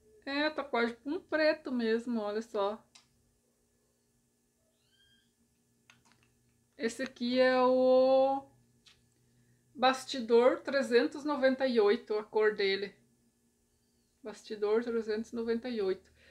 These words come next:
Daí a gente passa esse aqui, que é a, que é a base primer três D, e passa qualquer a cor que você escolher do, de esmalte, né?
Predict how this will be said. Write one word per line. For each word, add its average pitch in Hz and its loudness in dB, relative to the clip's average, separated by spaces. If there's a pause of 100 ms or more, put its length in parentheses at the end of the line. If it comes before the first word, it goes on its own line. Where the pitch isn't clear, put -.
(140)
Daí 247 4
a 247 4
gente 240 0
passa 208 -2 (1300)
esse 226 -10
aqui, 320 -2
que 247 -4
é 220 2
a, 196 -4 (460)
que 233 -2
é 220 4
a 220 -2
base 208 0
primer 254 -2
três 226 2
D, 247 4
e 311 -4
passa 247 2 (160)
qualquer 285 4 (100)
a 277 6
cor 294 0
que - -6
você 262 -4
escolher 240 4
do, 214 6
de 196 2
esmalte, 220 0
né? 349 -2